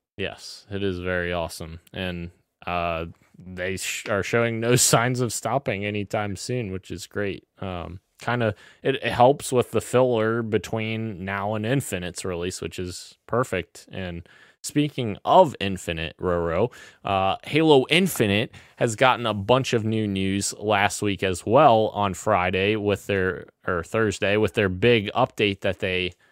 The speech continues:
uh, dropped on us. Uh, and it's very fascinating what they revealed because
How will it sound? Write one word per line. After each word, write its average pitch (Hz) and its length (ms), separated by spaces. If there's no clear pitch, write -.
uh, 85 320
dropped 107 480
on 87 260
us. - 400
Uh, 95 360
and 117 400
it's 120 100
very 175 240
fascinating 95 800
what 95 180
they 95 320
revealed 95 640
because 110 540